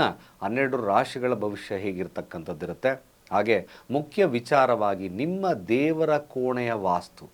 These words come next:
ಹಾಗೆ ದೇವರು ಯಾವ ವಿಚಾರದಲ್ಲಿ ಯಾವ ರೀತಿಯಾದಂಥ ದೇವರುಗಳನ್ನ ಇಟ್ರೆ ಶುಭ ಸಂಕೇತವಾಗಿರ್ತಕ್ಕಂಥದ್ದಿರುತ್ತೆ ಅಥವಾ ಮನಸ್ತಾಪಗಳು ಹೇಗೆ ಬರ್ತಕ್ಕಂಥದ್ದಿರುತ್ತೆ, ಇದರಲ್ಲೂ ಸಹಿತವಾಗಿ ಗುರುಗಳೇ ನೋಡ್ಬಹುದಾ? ಖಂಡಿತವಾಗಿ ನೋಡ್ತಕ್ಕಂಥದ್ದಿರುತ್ತೆ.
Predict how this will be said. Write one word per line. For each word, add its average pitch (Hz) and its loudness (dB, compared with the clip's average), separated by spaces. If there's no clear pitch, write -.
ಹಾಗೆ 120 4
ದೇವರು 139 4
ಯಾವ 135 10
ವಿಚಾರದಲ್ಲಿ 156 6
ಯಾವ 131 10
ರೀತಿಯಾದಂಥ 156 4
ದೇವರುಗಳನ್ನ 139 4
ಇಟ್ರೆ 123 2
ಶುಭ 131 2
ಸಂಕೇತವಾಗಿರ್ತಕ್ಕಂಥದ್ದಿರುತ್ತೆ 127 0
ಅಥವಾ 117 2
ಮನಸ್ತಾಪಗಳು 139 4
ಹೇಗೆ 120 0
ಬರ್ತಕ್ಕಂಥದ್ದಿರುತ್ತೆ, 104 -4
ಇದರಲ್ಲೂ 226 6
ಸಹಿತವಾಗಿ 196 6
ಗುರುಗಳೇ 156 4
ನೋಡ್ಬಹುದಾ? 117 2
ಖಂಡಿತವಾಗಿ 104 0
ನೋಡ್ತಕ್ಕಂಥದ್ದಿರುತ್ತೆ. - -10